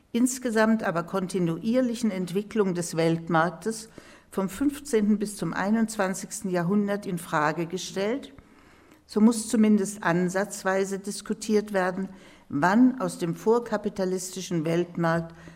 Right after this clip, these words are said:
ein kapitalistischer wurde. Ich schlage also vor, dass man nicht einfach sagt,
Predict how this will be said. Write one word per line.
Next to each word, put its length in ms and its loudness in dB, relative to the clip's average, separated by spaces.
ein 200 -2
kapitalistischer 1040 -6
wurde. 320 -8
Ich 140 -8
schlage 360 4
also 200 0
vor, 240 2
dass 180 -2
man 120 2
nicht 180 -2
einfach 300 0
sagt, 380 -4